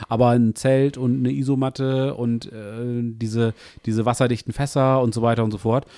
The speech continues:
So, und dann kannst du sagen, ich will eine Woche oder zwei Wochen mit dem Kanu rumfahren. Ähm, das Schöne ist da, du hast überall in Schweden an diesen Seen hast du diese Schutzhütten.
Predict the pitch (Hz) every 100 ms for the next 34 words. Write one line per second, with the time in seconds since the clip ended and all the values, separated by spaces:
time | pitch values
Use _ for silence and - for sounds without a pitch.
0 | - - 117 92 95 95 110 117 117 -
1 | 123 123 127 139 139 127 123 - 135 135
2 | 143 135 143 131 196 135 98 92 - 80
3 | 80 _ - - - 110 104 98 98 95
4 | 107 - 139 156 156 123 135 131 151 170
5 | 131 135 - - 196 226 175 165 160 127
6 | - 156 156 117 110 107 107 139 131 120
7 | - 110 104 98 190 - - 110 117 226